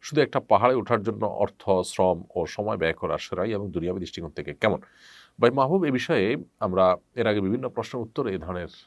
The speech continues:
আহ, প্রশ্ন বিষয়ে নানা কথা আমরা, আহ, পেশ করার চেষ্টা করেছি। কোরআন এবং হাদিসকে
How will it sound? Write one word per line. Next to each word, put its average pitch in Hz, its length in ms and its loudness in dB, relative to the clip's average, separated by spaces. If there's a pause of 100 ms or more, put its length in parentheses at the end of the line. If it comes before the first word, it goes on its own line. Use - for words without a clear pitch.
(120)
আহ, - 480 -6
প্রশ্ন - 340 -6
বিষয়ে - 420 -8 (120)
নানা 76 240 -6
কথা 80 220 -8
আমরা, 73 340 -4 (460)
আহ, 71 180 -4 (280)
পেশ 104 160 0
করার 92 160 0
চেষ্টা - 320 -4
করেছি। 98 300 -8
কোরআন 113 200 -4
এবং 110 120 -8
হাদিসকে 123 640 -6